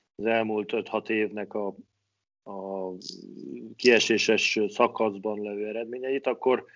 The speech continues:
akkor azért azt lehetett megállapítani, hogy azért,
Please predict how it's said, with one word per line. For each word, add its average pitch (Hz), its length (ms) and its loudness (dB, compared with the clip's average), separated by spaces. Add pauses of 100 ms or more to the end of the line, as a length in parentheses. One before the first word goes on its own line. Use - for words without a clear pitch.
(600)
akkor - 140 0
azért 123 200 4
azt 143 140 0
lehetett 113 260 -2
megállapítani, 127 720 -4
hogy 120 200 -2
azért, 117 400 -4